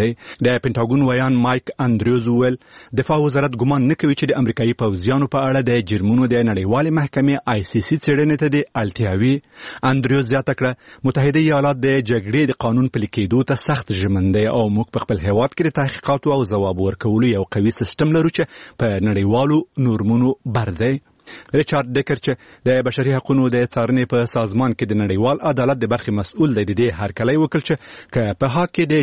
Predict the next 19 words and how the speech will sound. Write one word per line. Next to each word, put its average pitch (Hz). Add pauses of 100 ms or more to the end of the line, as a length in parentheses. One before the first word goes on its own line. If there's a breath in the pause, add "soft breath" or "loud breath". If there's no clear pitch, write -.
جرمونو 135
نړیواله 107
محکمه 113
په 104
افغانستان 104
کې -
د 101
ټولو 170
ښکېلو 135
خواو 139
په 107
اړه 95
دغسې 101
څېړنه 127
پیل 92
کړي. 143 (600 loud breath)
ډیکر 160
وایي 147 (320 soft breath)
د 131